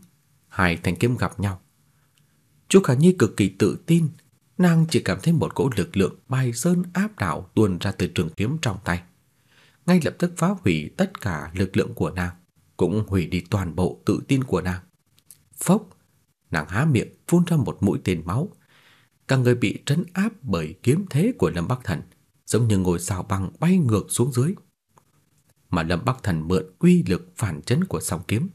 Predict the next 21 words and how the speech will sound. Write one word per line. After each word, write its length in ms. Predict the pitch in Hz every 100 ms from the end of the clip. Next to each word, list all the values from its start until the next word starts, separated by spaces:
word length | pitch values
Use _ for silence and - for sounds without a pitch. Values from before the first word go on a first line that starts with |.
| _ _
lúc 160 | 101 -
va 160 | 87
chạm, 200 | - 82 - _ _ _ _ _ _ _
cơ 100 | -
thể 160 | 190 98
hắn 200 | 143 175
đột 160 | 92 87
nhiên 220 | 101 92 87
chậm 240 | - 110 104
lại, 220 | 104 - - _ _ _
thi 160 | - 190
triển 160 | 95 80
thần 160 | 95 92
pháp 320 | 147 165 -
lược 260 | 98 95 -
ảnh 220 | 95 78 - _ _
đến 260 | 113 156 175
trước 180 | 208 170
mặt 140 | 95 -
Lâm 220 | 147 175
Luận, 160 | 113